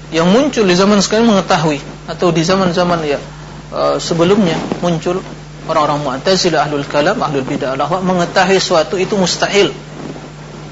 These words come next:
Ya. Sementara Musa tidak mengetahui itu dosa mustahil.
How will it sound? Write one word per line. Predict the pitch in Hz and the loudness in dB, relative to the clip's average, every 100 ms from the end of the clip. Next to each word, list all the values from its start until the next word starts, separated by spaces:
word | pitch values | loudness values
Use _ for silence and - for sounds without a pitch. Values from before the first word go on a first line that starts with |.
| - | -10
Ya. | 139 143 - - - - - - - - | -8 -8 -10 -18 -18 -18 -18 -20 -18 -12
Sementara | 160 160 165 185 | -4 -2 2 2
Musa | 170 180 | 2 0
tidak | 170 156 | 0 -2
mengetahui | 151 147 160 147 | -4 -4 -6 -6
itu | |
dosa | 151 - 143 | -8 -6 -6
mustahil. | 135 - 127 147 | -6 -6 -6 -10